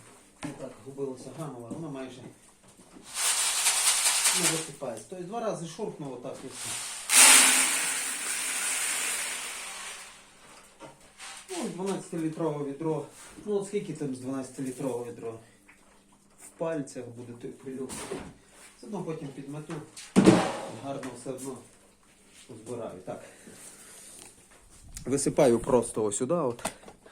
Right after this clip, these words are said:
Мене тут, е, сьогодні збирав уже, бачите.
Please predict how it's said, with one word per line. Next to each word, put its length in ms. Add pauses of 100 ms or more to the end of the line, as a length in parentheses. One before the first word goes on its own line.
(640)
Мене 240
тут, 200
е, 100 (2250)
сьогодні 200 (140)
збирав 320
уже, 140
бачите. 320